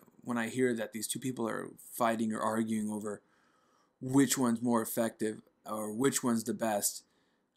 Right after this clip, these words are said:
um, because really, uh, it, it co-, again, it comes down to the individual. I've met dis-, I've met dishonorable people in M M A, and I've met dishonorable people in traditional martial arts as well.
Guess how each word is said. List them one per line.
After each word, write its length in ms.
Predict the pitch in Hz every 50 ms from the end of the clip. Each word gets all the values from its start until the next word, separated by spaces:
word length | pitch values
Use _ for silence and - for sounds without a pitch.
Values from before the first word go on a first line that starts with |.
| _ -
um, 460 | 117 110 113 110 110 107 104 101 - - _ _ _ _ _ _ - 180
because 320 | 202 202 - 208 190 185
really, 500 | 185 220 226 214 202 190 185 175 156 135 _ _ - - _ _ _ _ -
uh, 240 | 123 131 131 127 110 - -
it, 240 | - 107 104 - _ -
it 180 | - 143 151 -
co-, 140 | 196 208 -
again, 320 | - 175 175 180 208 196
it 100 | 180 175
comes 200 | - 175 165 156
down 160 | 160 147 147
to 40 | 143
the 140 | 127 131 120
individual. 580 | 113 110 107 98 104 101 98 98 101 95 - _ _ -
I've 160 | - 147 156 170
met 160 | 180 - 147
dis-, 200 | 139 135 - - - -
I've 160 | 139 147 151
met 220 | 170 170 165 - -
dishonorable 640 | 127 120 - - 131 123 135 139 143 135 143 143 139
people 360 | - 127 117 - 123 120 117
in 80 | 110
M 100 | 101 104
M 120 | 104 104 127
A, 220 | 165 196 226 208 _ _ -
and 120 | 120 117
I've 140 | 110 107 113
met 160 | 113 - -
dishonorable 680 | - 107 - - 101 107 113 113 95 113 117 113 113 _ - - - - _ _ _ -
people 300 | 165 165 - 202 208 214
in 60 | 175
traditional 440 | - 135 120 117 110 - 117 107 107
martial 340 | 107 104 101 101 - 101
arts 200 | 104 104 - -
as 120 | 101 - -
well. 320 | 104 113 104 90 - -